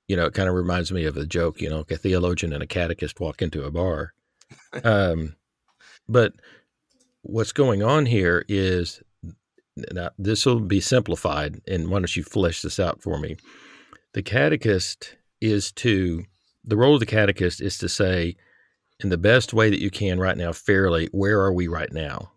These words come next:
Speaker 1: What is the teaching of the church now?" The role of the theologian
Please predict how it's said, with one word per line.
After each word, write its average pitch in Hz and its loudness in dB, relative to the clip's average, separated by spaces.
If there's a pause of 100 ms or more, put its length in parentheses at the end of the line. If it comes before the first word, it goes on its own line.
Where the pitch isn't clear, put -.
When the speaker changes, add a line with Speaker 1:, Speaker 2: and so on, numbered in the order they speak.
(120)
Speaker 1:
What 98 2
is 95 0
the 80 -4 (140)
teaching 92 -2
of 80 -6
the 82 -4
church - -4 (220)
now?" 80 -4 (1600)
The 110 0
role 117 6
of 92 2
the 95 2
theologian 95 2